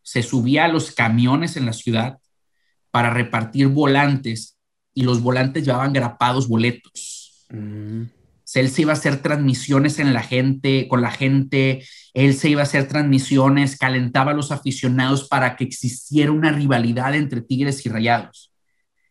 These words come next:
Speaker 1: Después de que falleció Don Robert, el fútbol regio no ha sido lo mismo. Entonces, imagínate tanto peso que tuvo el señor.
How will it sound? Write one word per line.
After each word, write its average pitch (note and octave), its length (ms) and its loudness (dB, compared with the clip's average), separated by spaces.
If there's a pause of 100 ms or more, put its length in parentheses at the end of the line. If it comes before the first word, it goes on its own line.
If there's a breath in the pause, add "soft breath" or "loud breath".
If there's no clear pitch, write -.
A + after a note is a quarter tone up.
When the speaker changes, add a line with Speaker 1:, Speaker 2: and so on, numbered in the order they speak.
(360)
Speaker 1:
Después C#3 340 2
de G3 140 2
que G3 100 2
falleció D#3 440 0
Don E3 160 0
Robert, C#3+ 420 0 (580)
el C#3 140 4
fútbol D#3 400 4
regio D3 260 2
no C#3+ 320 6
ha C3+ 60 2
sido - 340 -2
lo A#2+ 80 2
mismo. A2 240 -2 (1900)
Entonces, C3 540 -2
imagínate D3 960 0
tanto F3+ 600 2
peso D#3+ 400 0
que C3+ 80 -2
tuvo D3 320 0
el D3 40 -2
señor. B2 460 -2